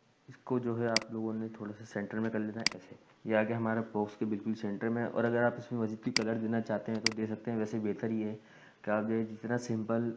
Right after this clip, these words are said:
और जितना जो है आप सादा सा बनाएंगे रिजाइन लेटर, उतना जो है attractive और अच्छा लगेगा, ठीक है। उसके बाद आप लोगों ने आ जाना है यहाँ से नीचे। नीचे आने के बाद आप लोगों ने यहाँ पे double click करना है। double click करने के बाद यहाँ पे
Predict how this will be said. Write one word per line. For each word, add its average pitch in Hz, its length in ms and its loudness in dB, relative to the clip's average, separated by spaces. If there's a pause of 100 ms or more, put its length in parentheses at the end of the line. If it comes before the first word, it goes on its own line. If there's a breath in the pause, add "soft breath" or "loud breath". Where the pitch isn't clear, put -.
(160)
और 104 420 -2
जितना 110 340 -4
जो 117 140 0
है 113 60 2
आप 113 120 4
सादा 107 320 0
सा 113 140 0
बनाएंगे 107 340 0
रिजाइन 107 240 -2
लेटर, 107 180 -4
उतना 113 300 -2
जो 107 140 -2
है 110 80 0
attractive 104 580 -6
और 107 200 -2
अच्छा 107 220 -6
लगेगा, 92 320 -4 (420 loud breath)
ठीक - 360 10
है। 131 80 0
उसके - 220 2
बाद 117 100 8
आप 113 160 6
लोगों 117 140 2
ने 120 100 2
आ 107 140 2
जाना 107 220 4
है 113 60 2
यहाँ 107 120 0
से 113 120 -4
नीचे। 92 320 -2 (1300 loud breath)
नीचे 120 240 4
आने 123 180 8
के 123 60 2
बाद 123 220 4
आप 113 180 4
लोगों 117 160 2
ने 117 100 2
यहाँ 107 160 4
पे 117 200 2
double 107 240 2
click 113 240 0
करना 110 160 2
है। 113 80 2
double 110 200 2
click 110 260 0
करने 107 160 2
के 107 60 0
बाद 110 200 0
यहाँ 107 160 4
पे - 200 -2